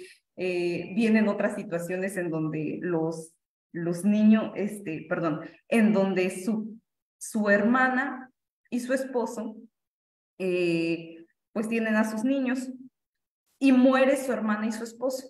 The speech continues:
y entonces le dejan los niños a Madre Cesarita también, y ella se hace cargo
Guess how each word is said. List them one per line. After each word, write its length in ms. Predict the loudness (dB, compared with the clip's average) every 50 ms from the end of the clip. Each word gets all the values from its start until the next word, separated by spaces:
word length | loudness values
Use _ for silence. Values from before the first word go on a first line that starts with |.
| -14 -12
y 160 | -8 -6 -4
entonces 560 | -6 -4 -4 -4 -4 -2 -2 -2 -4 -4 -10 -8
le 240 | -4 2 4 6 6
dejan 380 | 6 4 2 4 2 2 2 2
los 100 | 0 0
niños 280 | 0 2 2 2 2 0
a 80 | 0
Madre 260 | 0 -2 -2 0 -2 -4
Cesarita 480 | -4 -4 -4 -4 -4 -2 -2 -2 -2
también, 580 | -2 -4 -4 -4 -4 -2 -2 -2 -2 -4 -10 -16 _ -20 -20 -20 -20 -20 _ -4 0
y 160 | 2 2 4
ella 180 | 4 4 2
se 220 | 2 4 2 4 4
hace 340 | 4 4 2 0 -2 -2 0
cargo 540 | 2 2 2 2 0 0 -2 -2 -2 -6